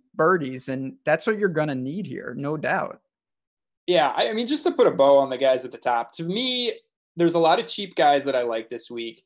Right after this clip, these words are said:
Speaker 2: There's not a really clear-cut answer at the top. Fleetwood's irons were bad. I'm just gonna throw that out there. He was
Speaker 1: Yeah,
Speaker 2: not
Speaker 1: they
Speaker 2: good
Speaker 1: were.
Speaker 2: with the irons last week.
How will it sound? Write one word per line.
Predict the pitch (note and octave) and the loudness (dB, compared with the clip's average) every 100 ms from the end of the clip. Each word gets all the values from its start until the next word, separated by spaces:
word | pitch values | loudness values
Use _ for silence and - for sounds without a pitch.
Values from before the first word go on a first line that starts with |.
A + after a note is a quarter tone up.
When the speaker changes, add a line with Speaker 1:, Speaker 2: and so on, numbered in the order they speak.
| _ _ - | _ _ -2
Speaker 2:
There's | D3 C#3 | -2 0
not | D#3 E3+ F3 _ _ - | 2 2 0 _ _ -8
a | D#3 | -2
really | D#3 F3 E3 | 2 4 2
clear-cut | C#3 - D#3 D#3 D#3+ C#3+ - | 0 -4 -2 0 0 0 -2
answer | C#3 C#3+ - C#3 C3 B2+ _ _ _ D3 | -6 -6 -6 -4 -4 -8 _ _ _ -10
at | C#3+ | -8
the | C3+ | -6
top. | - B2 B2 - | -4 -2 -2 -6
Fleetwood's | D#3 D#3+ E3 C#3+ B2+ | -4 -2 -2 -2 -2
irons | B2+ B2+ B2 A2+ | -4 -6 -8 -12
were | A2+ | -10
bad. | A2+ A2 A2 | -6 -4 -4
I'm | A#2+ A#2 | -6 -10
just | A2 | -14
gonna | A2 - | -14 -14
throw | G#2+ G#2 | -12 -10
that | G2+ | -8
out | G2+ G2+ | -10 -10
there. | G#2 G#2 | -12 -12
He | A2+ | -12
was | A2+ | -8
Speaker 1:
Yeah, | D#3+ | -6
Speaker 2:
not | |
Speaker 1:
they | C3+ | -6
Speaker 2:
good | C#3+ | -8
Speaker 1:
were. | C#3 | -12
Speaker 2:
with | C#3 | -14
the | G#2 | -16
irons | G#2 G2+ - | -18 -16 -12
last | G2+ G2 | -12 -12
week. | A2 G#2+ | -14 -16